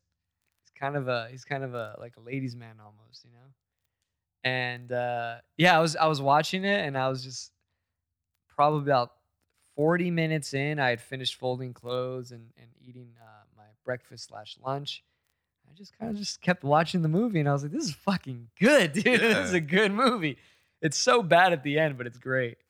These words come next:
Speaker 2: Yeah, it is pretty bad at the end.
Speaker 1: Dude, the T-Rex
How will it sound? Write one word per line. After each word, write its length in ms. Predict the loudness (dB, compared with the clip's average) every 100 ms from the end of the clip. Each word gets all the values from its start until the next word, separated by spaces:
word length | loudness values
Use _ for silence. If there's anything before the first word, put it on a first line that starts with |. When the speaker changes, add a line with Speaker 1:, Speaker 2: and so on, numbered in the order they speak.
| _ _ -20 _ _ _ _ _ _ _ _ _
Speaker 2:
Yeah, 80 |
it 200 | _ _ _
is 60 |
pretty 180 | _ _
bad 80 | _ _
at 100 | _
the 60 |
end. 80 | _ _ -4
Speaker 1:
Dude, 120 | 0
the 80 | 0
T-Rex 720 | 2 2 6 6 6 0 -14